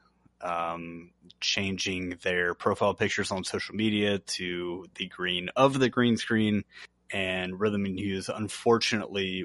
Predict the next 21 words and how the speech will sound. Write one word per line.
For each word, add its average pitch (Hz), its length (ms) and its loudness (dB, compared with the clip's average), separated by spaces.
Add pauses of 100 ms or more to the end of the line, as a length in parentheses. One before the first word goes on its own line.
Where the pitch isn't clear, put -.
went 95 280 -8
bankrupt, 90 680 0 (420)
um, 87 420 -4 (140)
shortly 101 360 0
after - 160 -2
receiving 95 340 -4
that 92 140 -4
and - 100 -6
shut 117 200 0
their 104 100 -2
doors. 98 560 4
So 92 440 0
there's 117 240 4
been 123 120 4
a 117 60 6
lot 110 180 4
more 104 160 2
attention, 98 540 -2 (640)
um, 87 640 -2 (300)
focused - 460 0
on, 92 540 2